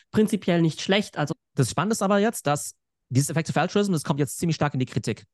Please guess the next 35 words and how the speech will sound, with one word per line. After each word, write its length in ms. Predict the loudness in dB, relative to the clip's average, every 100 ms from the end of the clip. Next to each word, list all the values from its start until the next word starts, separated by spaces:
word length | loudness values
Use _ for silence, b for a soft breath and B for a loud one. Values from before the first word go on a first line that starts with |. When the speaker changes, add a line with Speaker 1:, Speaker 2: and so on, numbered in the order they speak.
| _ _ _ -2
Speaker 2:
Also 160 | 0 0
zum 180 | 0
Speaker 1:
Warum? 120 | 2 4
Speaker 2:
einen, 180 | 4
weil 120 | 2 2
man 100 | 2
natürlich 280 | 2 0
nicht 160 | 0 0
weiß, 220 | 0 0
ob 80 | -2
es 100 | -6
einfach 220 | -4 -2
alles 200 | 0 0
nur 100 | 2
Betrug 300 | 0 0 0
ist, 260 | 0 -2 -2
also 180 | -2 0
siehe 320 | 0 0 0
Sam 220 | -4 -4
Bankman-Fried, 580 | -2 -2 -2 0 0 -2 _ _ _ _ _
dass 140 | 2 4
du 40 |
Speaker 1:
Mhm. 20 |
Speaker 2:
halt 120 | 2
quasi 280 | 2 0 0
einen 80 | -2
Freifahrtsschein 640 | 0 0 0 -2 -2 -2
bekommst 380 | -2 -2 -4 -2
und 80 | -4
von 100 | -2
der 60 |
Presse 280 | 0 -2 -2
halt 120 | -2
gelobt 340 | 0 2 2 0
wirst, 320 | 0 0 -4